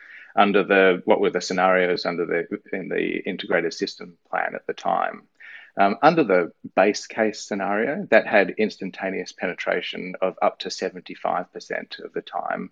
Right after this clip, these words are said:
uh, in twenty twenty-five. Um, and don't forget, we're already operating, um, at around about fifty percent. So actually, uh, the record at the moment is fifty-seven percent of, um, instantane-, of renewables at an instantaneous level, so within a half hour period, actually.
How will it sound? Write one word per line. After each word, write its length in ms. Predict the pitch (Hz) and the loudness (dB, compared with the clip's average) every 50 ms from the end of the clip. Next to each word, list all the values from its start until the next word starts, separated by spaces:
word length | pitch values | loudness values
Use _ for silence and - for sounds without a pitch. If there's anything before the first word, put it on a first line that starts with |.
| _ - | _ -6
uh, 100 | 90 87 80 | -6 -4 -4
in 120 | 85 90 85 | -6 -8 -8
twenty 280 | - - 92 87 85 | -8 -8 -6 -6 -6
twenty-five. 800 | 82 - - 85 85 - _ - - 50 50 50 - - 85 - _ _ _ - - - - _ _ _ | -8 -8 -10 -10 -10 -8 _ -2 0 0 0 0 -2 -4 -6 -10 _ _ _ -20 -20 -20 -20 _ _ _
Um, 260 | - 92 92 92 92 - | 4 4 4 4 4 4
and 160 | 117 117 113 | 6 6 8
don't 160 | 127 117 98 | 8 6 6
forget, 260 | - 110 101 101 - 98 | 6 6 6 6 6 6
we're 160 | 98 95 101 | 6 6 8
already 300 | 107 107 104 95 92 87 | 8 8 8 6 4 2
operating, 760 | 90 90 - - 90 87 87 87 85 85 87 85 85 87 - - 92 | 0 0 0 0 0 2 2 4 2 0 -2 -4 -10 -12 -12 -4 -2
um, 240 | 92 85 82 82 85 - | -2 0 0 -2 -2 -2
at 80 | 90 | 0
around 400 | 90 85 82 95 95 90 87 87 | 0 2 4 4 4 4 4 0
about 360 | - - 92 85 82 - - | -2 0 0 0 0 0 -2
fifty 300 | - - 110 - - 104 | -2 -2 -2 -2 -2 -6
percent. 460 | 90 - - - - 104 123 123 - - | -8 -8 -6 -4 -2 -2 -2 -2 -6 -6
So 100 | - 87 | -6 -4
actually, 580 | 85 - - - - - - 87 82 78 78 - - - _ _ _ - | -2 -2 -2 -2 -2 -2 -2 -2 -2 -2 -4 -10 -14 -20 _ _ _ -4
uh, 220 | 85 82 80 82 80 | -2 -2 -2 -2 -4
the 80 | - 85 | -6 -2
record 420 | 80 92 87 - - 87 87 82 | -2 -2 -2 0 0 -2 0 -2
at 120 | 85 - - | -2 -6 -8
the 80 | - | -8
moment 320 | 82 85 87 90 87 82 - | -6 -4 -4 -4 -4 -6 -8
is 100 | - - | -10 -8
fifty-seven 640 | - - - - - 101 - - 85 82 101 92 | -6 -6 -6 -6 -10 -10 -8 -6 -6 -6 -8 -10
percent 420 | - - - - 98 98 95 - - | -10 -12 -8 -6 -6 -6 -6 -6 -6
of, 180 | 98 92 87 - _ - | -6 -6 -6 -10 _ -4
um, 480 | 98 90 87 - 50 50 - 50 - - _ _ _ _ _ _ _ - - _ _ - - - | -2 -2 -2 -2 -2 -4 -6 -8 -10 -12 _ _ _ _ _ _ _ -20 -20 _ _ -20 -6 -4
instantane-, 540 | - 110 104 - 104 92 - 98 92 90 107 | -2 -2 -2 -4 -6 -4 -4 -4 -2 2 2
of 220 | 107 92 85 80 | 0 0 0 -4
renewables 540 | - 98 98 90 90 95 101 107 123 127 110 90 | -2 0 0 2 4 4 2 2 0 -2 -2 -2
at 120 | 87 82 | -2 -2
an 120 | 87 87 | -4 -6
instantaneous 760 | - 101 95 90 - - 92 - - 87 90 90 85 - - | -4 -6 -6 -6 -6 -10 -10 -6 -6 -6 -4 -4 -6 -4 -2
level, 280 | - - 101 123 151 131 | -2 -2 0 -2 -4 -4
so 140 | - - - | -6 -6 -6
within 200 | 85 - - - | -6 -6 -6 -6
a 80 | - | -6
half 200 | - 85 - - | -6 -8 -6 -4
hour 140 | - 87 - | -2 -2 -2
period, 260 | - - - 90 - | -2 -2 -2 -2 0
actually. 360 | - - - - - 139 170 | -2 -4 -4 -6 -6 -6 -6